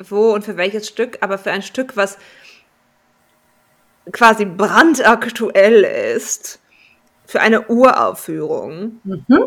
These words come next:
Speaker 1: Eine din A vier Seite voller Männerrollen und dann gibt es
Speaker 2: Mhm.
Speaker 1: irgendwie zwei Frauenrollen und die eine heißt halt
Speaker 2: Mhm.
Speaker 1: einfach die Mutter?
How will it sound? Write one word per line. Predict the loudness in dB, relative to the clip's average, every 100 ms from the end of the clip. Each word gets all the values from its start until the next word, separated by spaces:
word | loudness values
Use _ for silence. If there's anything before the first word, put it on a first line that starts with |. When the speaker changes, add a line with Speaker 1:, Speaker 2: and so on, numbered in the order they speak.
| -4 _ _ _ _
Speaker 1:
Eine | -4 -4 -4
din | -4
A | -4
vier | -4 -2 0
Seite | 0 -2 -4
voller | -2 0 2
Männerrollen | 0 0 0 0 0 0 -4
und | -6
dann | -6
gibt | -6 -4
es | -4
Speaker 2:
Mhm. | -2
Speaker 1:
irgendwie | -6 -10 -12
zwei | -4 0 2 0 -4
Frauenrollen | -6 -4 -2 0 0
und | -2 -6
die | -2
eine | 0 0 -2
heißt | -6 -6
halt | -6
Speaker 2:
Mhm. | -6
Speaker 1:
einfach | -4 -4 -6 -10 _ _ _ _ _
die | -20 -12 -10
Mutter? | -10 -12 -10 -6 -4